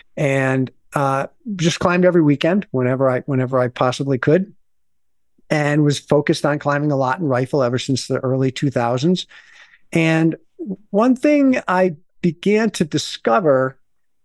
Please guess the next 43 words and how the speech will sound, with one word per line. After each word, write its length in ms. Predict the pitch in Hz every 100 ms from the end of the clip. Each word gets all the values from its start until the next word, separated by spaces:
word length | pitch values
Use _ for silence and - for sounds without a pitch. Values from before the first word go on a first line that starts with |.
| _ -
is 420 | 160 156 147 -
that, 400 | 156 143 143 - _ _ _ _
uh, 200 | 147 147 143
and 120 | 180
I 40 | 233
also 220 | 262 277
really 200 | 226 202
like 180 | 180 165
thinking 200 | 185 160
about 180 | 160
my 120 | 151 139
training. 440 | - 202 123 - - _ _ _ _ -
I, 60 | 156
I, 400 | 160 151 - 143
I, 80 | 131 -
I 80 | 147
was 140 | 135
actually 460 | 151 151 - 156 151
doing 300 | 127 147 151
a, 160 | 131 120 -
a 140 | 135
blog 480 | 127 135 160 196 143
for 160 | - 135
a 80 |
while 380 | 127 127 127 120
about 320 | 123 123 123
everything 320 | 151 156 160 151
I 80 |
could 120 | 131 131
learn 220 | 139 135
about 400 | 127 120 120 -
training. 440 | - 127 123 - _ -
It, 260 | 160 131 139 220 156
it's 140 | 139 -
now 180 | 131
defunct, 460 | 117 - 127 - -
but 100 | 131
I 60 | 127
was 160 | 123
writing 300 | 123 113 135
a, 60 | 131
a 180 | - 160
blog. 320 | 214 -